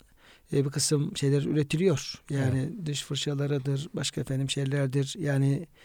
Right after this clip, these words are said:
Speaker 1: e, giyim sanayinde de diyelim ki efendim, e, kullanılma söz konusu oluyor. Bazen de tabii bunları da bilemiyoruz. Yani o giyim eşyalarında, kürklerde, şurada burada,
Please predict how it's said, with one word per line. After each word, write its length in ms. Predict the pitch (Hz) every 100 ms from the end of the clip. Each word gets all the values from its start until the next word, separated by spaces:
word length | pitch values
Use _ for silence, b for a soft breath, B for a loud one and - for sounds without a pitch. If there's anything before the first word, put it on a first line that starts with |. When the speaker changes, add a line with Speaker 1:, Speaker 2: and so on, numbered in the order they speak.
| B B B B 139
Speaker 1:
e, 40 | 131 127 127 127 123 123
giyim 260 | 165 170
sanayinde 500 | - 143 135 131 127
de 140 | 123 - - _
diyelim 200 | 127 123
ki 100 | 131
efendim, 500 | 123 127 127 139 151
e, 320 | 143 131 127
kullanılma 400 | 135 135 139 135
söz 180 | 127 139
konusu 360 | 143 139 135 175
oluyor. 440 | 160 147 208 233 B B B _
Bazen 320 | 151 147 160 180
de 60 |
tabii 220 | 165 165
bunları 260 | 151 156 156
da 120 | 165
bilemiyoruz. 800 | 156 151 151 135 - - - - - _ B B B B B -
Yani 220 | 143 143
o 320 | 143 143 156
giyim 320 | 147 131 147 143
eşyalarında, 560 | 135 143 143 139 135
kürklerde, 440 | 135 147 - 139 131
şurada 320 | 143 135 135
burada, 420 | 139 139 143 139